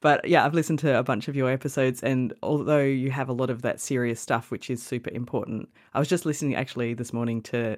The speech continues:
um, the one at Chri-, for Christmas time with you and, um, and Katie, your producer, chatting, and, uh, I love that as a different kind of episode as well. It's always nice to get to know, you know, the people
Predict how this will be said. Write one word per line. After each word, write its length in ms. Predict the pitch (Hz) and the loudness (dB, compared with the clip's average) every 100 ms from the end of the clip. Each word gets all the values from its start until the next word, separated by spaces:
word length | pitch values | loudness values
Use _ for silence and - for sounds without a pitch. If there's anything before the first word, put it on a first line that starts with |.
| - | -6
um, 340 | 123 117 - - | -8 -8 -10 -2
the 120 | 139 | -2
one 400 | 120 123 123 120 | 0 0 0 0
at 200 | - - | -2 -6
Chri-, 240 | - - - | -6 -10 -4
for 120 | 151 | -2
Christmas 380 | - 151 143 131 | 0 0 0 -2
time 300 | 127 117 113 | -2 0 -2
with 180 | 117 123 | -6 -4
you 180 | 123 | -2
and, 260 | 117 113 107 | -2 -4 -6
um, 220 | 117 117 120 | -6 -8 -6
and 140 | 123 123 | -6 -4
Katie, 200 | 120 117 | -4 -4
your 120 | 110 | -4
producer, 380 | 127 127 120 113 | -6 -8 -8 -8
chatting, 420 | - 117 101 - - - - | -4 -4 -6 -10 -16 -20 -2
and, 340 | - 135 131 131 | 2 2 2 0
uh, 100 | - | 0
I 80 | 135 | 0
love 240 | 127 120 | 0 -2
that 180 | 120 - | -4 -2
as 180 | 120 113 | -6 -6
a 100 | 120 | -8
different 440 | - 131 - 113 | -6 -6 -6 -8
kind 220 | - 120 | -6 -4
of 60 | 117 | -2
episode 480 | 117 123 - 117 117 | -4 -8 -8 -8 -6
as 140 | 117 | -6
well. 240 | 123 117 123 | -6 -6 -6
It's 120 | 135 | -2
always 180 | 127 123 | -2 0
nice 140 | 117 | -4
to 80 | - | -6
get 140 | 123 - | -8 -6
to 100 | 120 | -6
know, 100 | 117 | -4
you 300 | 113 - 127 | -4 -6 -8
know, 120 | 98 | -6
the 100 | 120 | -6
people 300 | - 135 | -4 -2